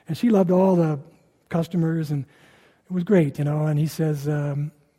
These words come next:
"We've looked at the pay scales in this company. You're not, you should be paying her what you're paying your maintenance man." And I said, "Look, the maintenance man, he gets up at five in the morning, it's thirty-five below, he goes on the roof, there's a gas leak, whatever. I mean, I don't think she wants to do that, so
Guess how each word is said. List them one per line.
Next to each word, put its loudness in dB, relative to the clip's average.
"We've 2
looked 2
at -4
the -4
pay 2
scales -2
in -2
this -4
company. -2
You're 2
not, 0
you 0
should -4
be 0
paying 4
her 2
what -2
you're -2
paying 0
your 2
maintenance 0
man." -4
And 0
I -2
said, -6
"Look, 0
the -2
maintenance 2
man, 0
he 0
gets -2
up -4
at -10
five -2
in -2
the 0
morning, 2
it's -4
thirty-five -2
below, -2
he 4
goes 0
on -2
the -6
roof, 0
there's -4
a -4
gas -4
leak, 0
whatever. 0
I 0
mean, 2
I 0
don't -2
think -4
she -8
wants -4
to -4
do 2
that, 0
so -4